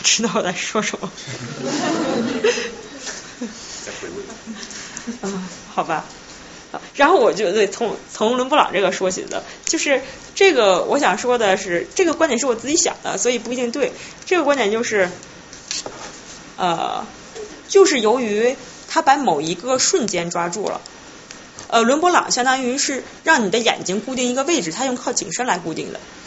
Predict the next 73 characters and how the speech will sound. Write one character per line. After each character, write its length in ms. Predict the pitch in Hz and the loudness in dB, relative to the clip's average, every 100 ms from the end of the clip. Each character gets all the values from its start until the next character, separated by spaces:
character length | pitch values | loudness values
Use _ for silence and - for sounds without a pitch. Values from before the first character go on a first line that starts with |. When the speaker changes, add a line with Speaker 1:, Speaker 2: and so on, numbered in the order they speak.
| - | -10
Speaker 1:
你 80 | - | -6
看 240 | - 220 277 | 0 2 2
的 80 | |
时 140 | 220 170 | 2 2
候 240 | 180 185 - - - - - | 4 2 -2 -16 -18 -18 -8
就 100 | 285 | -6
看， 360 | - 320 247 - - - | 0 2 2 0 -10 -14
就 120 | - | -4
会 60 | 294 | -2
看 240 | 294 277 | 2 2
这， 220 | 262 349 - - | 2 -2 -2 -6
集 120 | - 269 | -4 0
中 120 | 330 | 2
这 140 | 370 | 2
一 100 | 240 | 0
点， 320 | - - - - | -2 -6 -6 -2
其 100 | - | 0
他 160 | 247 277 | 2 2
地 80 | |
方 100 | 254 | 2
被 120 | 254 220 | 0 -2
虚 180 | - | -4
化 240 | 285 320 277 | 0 0 0
了。 100 | - - - - - - - - - - - - | -2 -12 -18 -20 -20 -20 -20 -20 -20 -20 -20 -6
所 200 | - 320 | 2 4
以 320 | 254 208 170 - - - | 4 0 -2 -6 -10 -2
我 100 | 190 | 0
们 180 | 202 | 2
会 120 | 240 180 | 2 2
觉 180 | 170 175 | 2 4
得 200 | 175 196 | 2 2
这 140 | 240 | 2
个， 220 | 202 - - - | 2 0 -4 -8
这 200 | - 247 | -4 0
个 340 | 185 175 170 - | 2 2 0 -2
人 240 | 185 156 | 0 0
物 260 | 220 226 165 - | 0 -2 -2 -4
其 180 | - 226 | -4 -2
实 120 | 247 | -2
是 80 | 214 | 0
生 220 | 294 302 | -2 -2
动 140 | 285 | -2
起 120 | 220 | -2
来 220 | - - - | -4 -6 -8
的， 100 | - - - - - - | -8 -10 -18 -20 -20 -6
是 140 | - - | -2 0
因 100 | 302 | 4
为 0 | |
我 120 | 208 | 2
们 180 | 185 220 | 2 0
只 120 | 190 | 0
有 160 | 214 175 | 0 0
第 200 | 254 269 | -2 -2
一 40 | |
眼 140 | 220 | -2
看 220 | - 277 220 | 0 0 0
到 60 | |
他 100 | 185 | 0
的 80 | 160 | -2
那 100 | 156 | -4
个 80 | 139 | -6
感 200 | - - | -8 -8
觉， 260 | - - - | -10 -10 -6
一 120 | 240 | -6
直 100 | 269 | -4
停 160 | - 190 | -2 0
留 80 | |
在 40 | 190 | 0
那 80 | 208 | 0
个 80 | 165 | -2
感 180 | - | -4
觉 140 | 52 165 | -6 -8
上。 180 | 101 | -8